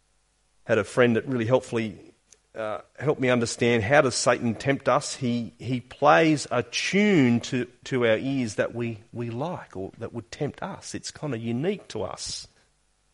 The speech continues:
What is it? Well, let me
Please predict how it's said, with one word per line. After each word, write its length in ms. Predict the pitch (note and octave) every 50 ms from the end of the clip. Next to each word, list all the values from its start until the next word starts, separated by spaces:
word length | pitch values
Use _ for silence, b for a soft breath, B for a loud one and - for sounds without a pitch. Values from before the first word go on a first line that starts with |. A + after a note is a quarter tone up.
| _ _ _ _ _ _ _ _ _ _ _ _ _ _ _ _ _ _ _ _ _ _ -
What 160 | F#3+ G3 G3+
is 160 | A3 - -
it? 120 | - - _ _ _ _ _ _ _ _ _ _ _ _ _ _ _ _ _ _ _ _ _ _ _ _ _ _ _ _ _ _ _ -
Well, 100 | A2+ A2+
let 120 | B2+ -
me 320 | - B2+ A2+ G#2+ G#2+ -